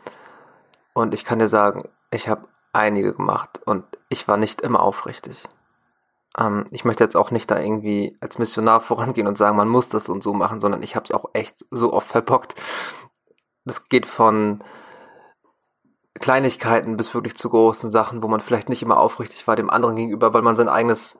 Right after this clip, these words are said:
seine eigene Würde oder vielleicht sein eigenes Fell damit so ein bisschen rech-, ähm, retten wollte. Und ich muss sagen, das hat sich mittlerweile bei mir aber gedreht. Ich, ähm,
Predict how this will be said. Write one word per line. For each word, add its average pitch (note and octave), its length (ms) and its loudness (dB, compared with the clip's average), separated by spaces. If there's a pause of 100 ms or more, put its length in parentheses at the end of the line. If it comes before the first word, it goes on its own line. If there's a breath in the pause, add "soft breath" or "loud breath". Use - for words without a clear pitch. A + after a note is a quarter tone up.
(420 soft breath)
seine A2 140 0
eigene G#2+ 240 -2
Würde A#2+ 240 4
oder A2 100 4
vielleicht A2+ 200 -4
sein A2+ 140 -4
eigenes G#2+ 280 -2
Fell A#2 220 2
damit G#2 180 0
so - 60 -14
ein - 40 -14
bisschen - 220 -10
rech-, - 240 -6
ähm, G#2+ 380 -4
retten B2 260 0
wollte. G#2 320 0 (880)
Und A2 360 0 (560 loud breath)
ich C3 140 -6
muss C3 120 2
sagen, B2 160 6
das A#2+ 140 -2
hat B2 80 0
sich - 140 -4
mittlerweile A2+ 420 4
bei A2+ 120 4
mir A2+ 140 2
aber A2 140 0
gedreht. A2+ 440 2
Ich, - 280 -12
ähm, G2+ 340 -10